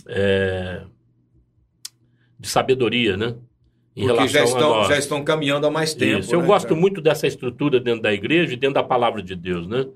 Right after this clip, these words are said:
Speaker 1: Deus sempre coloca um líder mais maduro, é, pra estar à frente da igreja local, por exemplo, e ele então desenvolve um sistema de discipulado, onde esse, os seus discípulos assumem também discípulos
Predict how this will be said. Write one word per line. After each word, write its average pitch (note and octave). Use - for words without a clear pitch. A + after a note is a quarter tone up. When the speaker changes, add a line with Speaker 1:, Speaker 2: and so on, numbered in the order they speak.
Speaker 1:
Deus A#2
sempre E3+
coloca C3+
um A#2
líder A2
mais A2
maduro, C3+
é, G#2
pra A#2
estar A2+
à G#2
frente G#2+
da A2
igreja G#2
local, B2
por F#2+
exemplo, G2+
e A2
ele C3+
então C#3
desenvolve B2
um A2
sistema A#2
de G#2+
discipulado, A#2+
onde B2
esse, F#3
os C#3+
seus G#3+
discípulos C3+
assumem F#3+
também A#2+
discípulos C#3